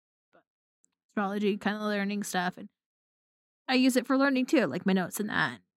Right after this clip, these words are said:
stuff like that. But, and then I have, like, my writing book. I'm trying to become stronger in writing and have a goal someday to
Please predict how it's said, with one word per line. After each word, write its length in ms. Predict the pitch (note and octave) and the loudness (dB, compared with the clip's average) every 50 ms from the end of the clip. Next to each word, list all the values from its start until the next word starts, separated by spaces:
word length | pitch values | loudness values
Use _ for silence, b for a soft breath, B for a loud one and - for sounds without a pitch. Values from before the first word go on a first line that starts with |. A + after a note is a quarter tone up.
| _ _ _ _ _ _ _ | _ _ _ _ _ _ _
stuff 120 | - A3 G3+ | -6 -4 -2
like 120 | F#3+ F#3 | -2 -4
that. 200 | D3 A2+ - - _ | -6 -10 -10 -12 _
But, 180 | - F3 - - _ _ _ _ _ _ - B B B B _ _ | -10 -10 -10 -10 _ _ _ _ _ _ -16 B B B B _ _
and 80 | A3 A3 | -2 0
then 120 | A3+ A3 | 0 0
I 60 | G#3 | 0
have, 340 | G3+ G3 A3 G#3+ G#3 G#3 G3+ | 0 2 4 4 4 4 2
like, 220 | F#3+ F#3 F#3+ - | 0 -2 -2 -2
my 160 | - F#3+ F#3 F#3 | -2 0 0 0
writing 320 | F#3 G3 A3 G#3+ G3+ F#3+ | 2 2 2 2 2 2
book. 260 | F3+ - - - _ - _ _ _ _ _ _ _ _ _ _ _ _ _ _ _ _ _ _ _ | 0 -4 -8 -10 _ -20 _ _ _ _ _ _ _ _ _ _ _ _ _ _ _ _ _ _ _
I'm 240 | A3 A3 G#3+ G#3 G#3 G3+ _ _ _ _ | -10 -10 -10 -10 -14 _ _ _ _ _
trying 260 | - A3+ G#3+ G#3+ G#3+ G#3 | -6 -6 -6 -4 -6 -6
to 440 | - - G#3 G#3+ G#3 G3 F#3+ G3 F3+ - _ _ _ _ _ _ _ _ _ _ _ _ _ _ _ | -4 -4 -4 -4 -2 -2 -2 -2 -4 -6 _ _ _ _ _ _ _ _ _ _ _ _ _ _ _
become 220 | - B3 - A#3 | 0 2 2 2
stronger 480 | A3 - - A#3 G3+ G3 F#3+ G3+ G#3+ G#3+ | 0 0 0 0 2 2 0 -2 -4 -6
in 100 | G#3+ G3+ F#3+ | -6 -6 -6
writing 340 | F3+ F3 G3 G#3 A3 A3+ G#3 | -4 -4 -4 -2 -2 -2 -2
and 240 | E3+ D#3+ E3 F#3 F#3+ _ _ _ _ _ _ _ _ _ _ _ _ _ _ _ _ | -2 -4 -8 -12 -20 _ _ _ _ _ _ _ _ _ _ _ _ _ _ _ _
have 120 | - F#3 F#3+ | -6 -6 -6
a 40 | |
goal 200 | F#3+ - F#3+ G3+ | -6 -8 -8 -10
someday 380 | G3 - G#3+ G#3+ G3+ F#3+ G3 G#3 | -6 -6 -4 -4 -4 -4 -4 -4
to 360 | G3+ - G3 G3 G3 F3+ F3+ | -4 -4 -6 -6 -6 -12 -16